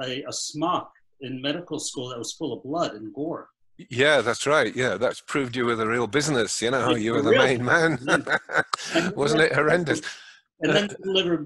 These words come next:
Speaker 1: babies, and the mothers would get these horrible and, you know, toxic reactions called childbed fever and die
Speaker 2: Yeah.
Speaker 1: at high rates.
Speaker 2: No,
Speaker 1: So
Speaker 2: hor-, horrendous. It was ninety odd percent fatal. It was a terrible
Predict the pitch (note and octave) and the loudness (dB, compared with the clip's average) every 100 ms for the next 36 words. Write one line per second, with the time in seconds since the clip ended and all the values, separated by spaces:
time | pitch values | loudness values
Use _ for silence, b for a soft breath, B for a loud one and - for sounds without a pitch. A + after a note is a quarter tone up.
0 | - F3+ C4 - B2 A#2+ - - - C#3+ | -4 0 0 0 -2 -4 -10 -10 -4 0
1 | D3+ D3 G#3 A#3 D#3+ - B2+ C3 - B2+ | 0 0 2 0 -2 -6 -10 -10 -10 -10
2 | A2+ - D3 C#3+ C#3+ B2+ B2 B2 - D3+ | -10 -6 -4 -4 -4 -8 -10 -16 -10 -6
3 | A2+ A#2 - - D3 - C#3 - _ _ | -6 -10 -10 -6 -4 -4 -8 -10 _ _
4 | _ D3 B2+ C#3+ F#3 - C#3 - B2 G2 | _ -8 -4 -4 -6 -8 -10 -8 -10 -10
5 | - B2 B2 A#2 A#2 - - E3 G3+ B2+ | -6 -6 -6 -10 -12 -12 -6 -6 -4 -10
6 | A#2 _ _ - A2+ D3+ G#3+ - - - | -10 _ _ -10 -4 -2 0 -2 -6 -12
7 | - - E3+ F3 G3+ - - - B B | -20 -10 -6 -6 -6 -10 -12 -14 B B
8 | B C#3+ D#3 E3+ A#2 - C#3+ - D#3+ G3 | B 0 4 4 2 0 2 4 2 2
9 | C#3 B2+ - C3 C3+ D3 D3 C3+ C3 B2+ | -2 -6 -8 -2 0 0 0 -2 -2 -4
10 | C#3 C3 - - D#3+ - B2 A2+ A#2 - | -2 -4 -6 -8 -8 -6 -8 -8 -8 -6
11 | - - E3 F#3 E3+ B2 | -8 -8 -8 -6 -4 -4